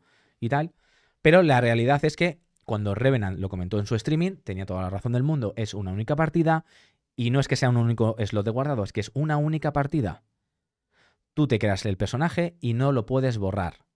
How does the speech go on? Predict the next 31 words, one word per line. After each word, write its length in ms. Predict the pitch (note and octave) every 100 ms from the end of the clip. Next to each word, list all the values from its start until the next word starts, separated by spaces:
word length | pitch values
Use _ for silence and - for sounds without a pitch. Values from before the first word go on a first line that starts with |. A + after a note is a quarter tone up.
| _ _ _ _ _ _ _ _ _ _ -
No 220 | B2+ D#3
puedes 260 | F3 F3+ -
generar 380 | C#3 C3 D#3 -
una 160 | C#3
partida 320 | B2 A2+ B2
nueva, 220 | A2 G#2 G2
no 80 |
hay 100 | C3+
un 80 | C#3
botón 320 | A#2 G#2+ G#2+
dentro 300 | G2+ G#2+ G2
del 120 | F2+ F2+
juego 300 | D3+ D3+ D3+
que 120 | A2
te 100 | G#2
permita 560 | G2+ G2 C#3 D3 D3
generar 500 | - - G2 A#2 C3+ -
un 240 | A2 A2 G#2
nuevo 260 | C3 C3
comienzo. 540 | A2 G2 F#2 - C#2+ - _ _ _ _ _ _ _ _ _ _ _ _ _ _ _ _ _ _ -
No 160 | C3+
puedes 240 | D3 D#3+ C#3+
decir, 320 | B2+ A#2 G#2+
"Vale, 320 | C3+ A2 F#2 _ _ _
nuevo 260 | B2+ E3 D3
juego. 400 | A#2 F#2 E2 - _ _ _ _ _ _ _ _
Se, 200 | - C3+
que 180 | - C3+
se 80 |
me 60 | C#3
borre, 200 | E3